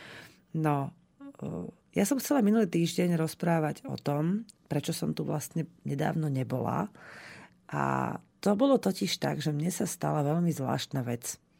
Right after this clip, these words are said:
Musím vám najprv na-, natieniť, na-, vysvetliť tú situáciu, v ktorej sa mi to stalo,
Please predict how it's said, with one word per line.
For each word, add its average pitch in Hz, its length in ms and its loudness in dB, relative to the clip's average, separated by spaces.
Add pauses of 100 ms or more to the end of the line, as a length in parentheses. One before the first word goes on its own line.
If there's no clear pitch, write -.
(880)
Musím 185 320 4
vám 165 80 6
najprv 170 220 4 (100)
na-, 151 240 4
natieniť, 165 1040 2
na-, 147 240 0
vysvetliť 170 560 -2
tú 156 160 -6
situáciu, 156 560 -4
v 170 80 -6
ktorej 151 240 0
sa 156 160 -2
mi 156 80 0
to 165 160 -4
stalo, 120 560 -2